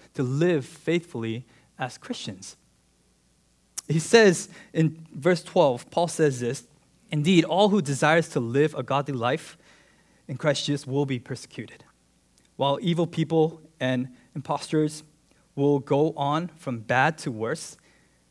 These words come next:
deceiving and being deceived. So for those who live for Christ, persecution is not just an option.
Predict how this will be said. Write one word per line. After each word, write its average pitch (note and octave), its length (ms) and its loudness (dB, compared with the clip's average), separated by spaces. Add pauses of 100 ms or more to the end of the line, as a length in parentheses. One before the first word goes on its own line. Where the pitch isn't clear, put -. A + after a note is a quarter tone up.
(140)
deceiving D3+ 720 -2
and B2 180 -8
being C3+ 300 -2
deceived. - 540 -12 (720)
So C#3+ 220 -4
for C#3 180 -4
those E3 460 0 (100)
who D3 100 -6
live C#3 400 0
for - 240 -14
Christ, C3 580 -10 (400)
persecution E3 800 -4
is C3+ 320 -2
not C#3 340 -2
just B2+ 300 -8
an A#2 180 -10
option. G#3+ 560 -6